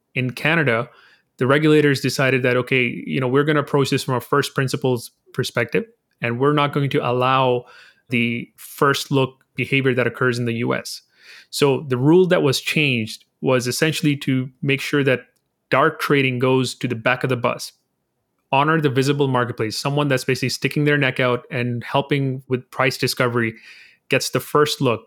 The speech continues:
So visible marketplaces in Canada get a first look. And once you've exhausted the first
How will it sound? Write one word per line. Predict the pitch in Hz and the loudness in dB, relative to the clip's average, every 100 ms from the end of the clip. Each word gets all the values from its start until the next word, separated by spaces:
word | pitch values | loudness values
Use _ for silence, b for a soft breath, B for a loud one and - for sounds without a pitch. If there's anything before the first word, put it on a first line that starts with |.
| _ | _
So | - 123 | -6 -2
visible | 120 143 151 | 0 2 2
marketplaces | 143 139 135 135 127 123 | 4 2 0 -2 -2 -2
in | 123 | -4
Canada | 117 131 127 | -2 0 0
get | 117 117 | 0 0
a | |
first | - 147 143 135 | 2 0 2 0
look. | 113 - | -2 -4
And | 123 120 | -6 0
once | 156 - | 0 0
you've | 165 | 0
exhausted | 147 131 151 160 180 | 0 2 0 0 -2
the | 156 | -2
first | - 147 143 | 0 0 0